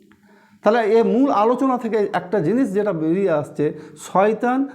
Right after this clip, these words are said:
ভালো ভালো কাজের জায়গায়, শয়তান সরল পথে, সুন্দর পথে, সঠিক পথের জায়গায় জায়গায় সে বাধা সৃষ্টি করবে।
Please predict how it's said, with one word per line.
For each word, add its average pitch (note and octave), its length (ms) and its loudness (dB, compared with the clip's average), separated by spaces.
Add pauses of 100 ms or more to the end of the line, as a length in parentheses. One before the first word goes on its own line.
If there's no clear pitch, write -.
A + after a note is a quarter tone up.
(140)
ভালো E3 320 2
ভালো G#3+ 240 -2
কাজের F3 400 -2
জায়গায়, F#3 440 0 (360)
শয়তান F#3 500 0 (220)
সরল A3+ 440 2 (280)
পথে, F3 420 -2 (360)
সুন্দর G#3+ 540 2
পথে, F3+ 320 -2
সঠিক G#3 480 -2
পথের F3+ 280 0
জায়গায় F#3+ 420 0
জায়গায় E3+ 300 0
সে E3+ 140 -4
বাধা D#3+ 280 0
সৃষ্টি D#3 340 -4
করবে। B2+ 340 -2